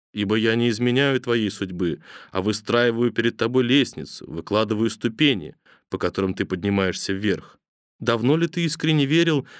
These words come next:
что сокровище Варвар золото, спрятанное в недрах Урала? Ступай же выше, тебе открыты все дороги. Мамонт вспомнил миг, когда вознёс руку, чтобы открыть книгу будущего, и не открыл. «Нет»,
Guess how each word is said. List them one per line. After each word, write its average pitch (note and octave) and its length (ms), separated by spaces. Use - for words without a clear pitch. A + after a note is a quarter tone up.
что - 220
сокровище C3 580
Варвар B2+ 440
золото, B2 680
спрятанное G#2 640
в F#2 60
недрах G2 360
Урала? G#2 400
Ступай A#2 420
же A2+ 140
выше, A#2 460
тебе F#2 240
открыты G2 420
все G2+ 200
дороги. G#2 500
Мамонт C3+ 360
вспомнил C3+ 480
миг, C#3+ 440
когда F#2 280
вознёс G#2 460
руку, A#2+ 260
чтобы G#2 320
открыть A2 340
книгу A#2 340
будущего, A2+ 680
и B2+ 100
не B2 120
открыл. E2+ 540
«Нет», - 400